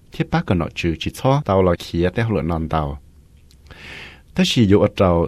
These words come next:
thế tuột sát la luận địa tu, yếu bao cho Australia bê sang tê, xóa sự địa tu và tăng cho cho cái nắp cá hồ khủ nó. Thế bà nọ thì chẳng thấy chờ, đợi tới chiều sự nó,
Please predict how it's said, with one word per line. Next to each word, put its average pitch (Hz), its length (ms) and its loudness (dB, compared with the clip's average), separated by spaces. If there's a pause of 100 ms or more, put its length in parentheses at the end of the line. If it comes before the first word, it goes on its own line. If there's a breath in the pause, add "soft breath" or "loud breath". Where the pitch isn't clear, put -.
(140)
thế 139 80 0
tuột - 220 -6
sát 135 120 -2
la 135 140 0
luận 95 240 0
địa 101 120 0 (120)
tu, 95 360 0
yếu 92 340 2
bao 127 280 2
cho 107 380 -2
Australia 85 340 -2 (180)
bê 110 140 2
sang 85 320 -6 (100)
tê, 92 300 -2 (160)
xóa 101 240 0
sự 92 180 -4 (120)
địa 95 100 -2 (100)
tu 92 160 -4
và 76 120 -6 (100)
tăng 87 200 -4
cho 107 220 -4
cho 85 140 -10
cái 82 100 -6
nắp 101 160 -8
cá 139 100 -4
hồ 107 160 -6
khủ - 260 -8
nó. 67 280 -6 (1200 loud breath)
Thế 175 180 0
bà 170 80 4
nọ 120 200 2
thì 92 140 -4
chẳng 127 180 -4
thấy - 180 -6
chờ, 85 360 -4
đợi 87 320 -2
tới - 100 -2
chiều 87 220 -4
sự 85 160 -8
nó, 85 360 -2